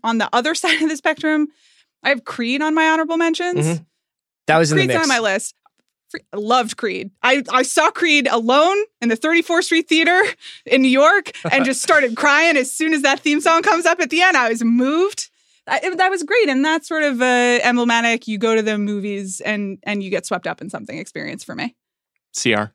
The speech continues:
Speaker 2: There were movies that I felt like were representative of the work of, uh, either an actor, actress, director that I felt like ultimately were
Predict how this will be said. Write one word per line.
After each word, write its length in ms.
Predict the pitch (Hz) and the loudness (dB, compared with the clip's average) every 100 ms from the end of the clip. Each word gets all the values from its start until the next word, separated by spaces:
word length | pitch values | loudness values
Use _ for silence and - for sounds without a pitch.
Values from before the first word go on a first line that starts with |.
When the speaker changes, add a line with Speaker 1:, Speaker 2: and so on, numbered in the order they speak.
| - | 0
Speaker 2:
There 120 | 196 | 4
were 220 | 202 208 | 4 2
movies 520 | 196 165 185 190 190 - | 2 2 2 2 0 2
that 260 | 160 143 | 2 4
I 120 | 127 131 | 2 0
felt 200 | 143 127 | 0 0
like 140 | 131 | 0
were 140 | 123 | 0
representative 880 | 123 120 135 110 120 120 120 120 107 | 0 0 0 0 0 0 0 0 -2
of 180 | 120 101 | -8 -6
the 80 | 117 | -6
work 380 | 107 117 113 - | -4 -4 -4 -4
of, 300 | 123 110 107 - | -2 -2 -4 -2
uh, 160 | 110 | -2
either 220 | - 120 110 | 0 -2 -2
an 60 | |
actor, 640 | - 110 120 - 113 113 113 | -2 -2 -2 -2 -2 0 0
actress, 340 | 101 113 110 | -2 -4 -6
director 760 | - 104 107 - 120 113 120 139 | -6 -4 -4 -2 -2 0 -2 -6
that 320 | 120 127 117 | -2 -2 0
I 220 | - 117 101 | 0 -2 -2
felt 260 | - 120 | -4 -2
like 220 | 113 117 - | -2 -4 -4
ultimately 560 | 143 131 123 123 127 117 | -4 -4 -4 -6 -4 -4
were 420 | 113 110 104 107 | -4 -4 -4 -6